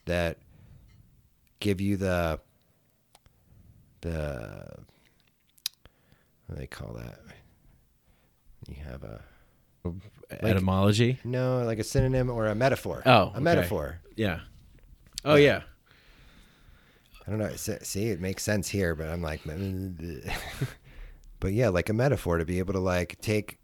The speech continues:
Speaker 1: take what we know in our conscious awareness and overlay that into the unutterable, you know?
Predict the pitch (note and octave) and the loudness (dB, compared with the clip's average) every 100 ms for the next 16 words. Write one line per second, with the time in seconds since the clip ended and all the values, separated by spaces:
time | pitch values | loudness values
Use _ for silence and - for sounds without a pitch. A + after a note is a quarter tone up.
0 | _ - G2+ G2 - - D#2+ D#2 G2+ F2 | _ -4 -2 -2 -6 -18 -14 -8 -6 -2
1 | G#2 A2+ G2 F#2 F#2 F2+ F2+ F#2+ F#2 - | -2 0 0 0 0 -2 -4 -2 -4 -4
2 | F#2 E2+ E2+ - E2 F#2 F2+ F#2 F#2 F2+ | -4 -2 -2 -4 -4 -4 -2 -2 -2 -2
3 | E2+ E2 F2+ E2 E2+ E2+ E2+ D#2 E2 C#2+ | -4 -4 -6 -4 -4 -4 -4 -4 -4 -6
4 | C2+ B1+ - - - - - - F2 E2 | -8 -12 -12 -18 -20 -20 -20 -12 -8 -6
5 | D2 D2+ | -6 -8